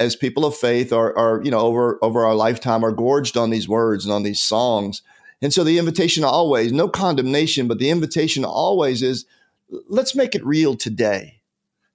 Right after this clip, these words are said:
Let's make it real today. Let's, let's do these ridiculous things that the Bible says. Let's forgive. Let's give. Um, you know, uh, l-, l-, let's be kind, even in the midst of hardship.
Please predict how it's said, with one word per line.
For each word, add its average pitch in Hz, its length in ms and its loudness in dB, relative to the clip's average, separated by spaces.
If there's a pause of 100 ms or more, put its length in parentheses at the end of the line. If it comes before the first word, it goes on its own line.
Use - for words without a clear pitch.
(380)
Let's 196 180 -2
make 220 180 2
it 180 100 -2
real 135 260 2
today. 107 400 0
Let's, 180 260 0
let's 220 240 -2
do 165 560 2 (340)
these 135 320 0
ridiculous 139 680 0
things 98 500 -2
that 107 160 -4
the 113 80 0
Bible 110 360 0
says. 95 360 -2
Let's 190 220 0
forgive. 104 800 -2
Let's 220 260 0 (160)
give. 104 640 -2 (460)
Um, 131 760 2
you 160 100 0
know, 117 380 2 (260)
uh, 117 160 0
l-, 120 260 -2
l-, 151 240 -2
let's 208 220 0
be - 220 -2
kind, 120 760 2
even 139 360 0
in 127 120 -2
the 127 60 0
midst 127 260 -2
of 110 100 -4
hardship. 117 720 -2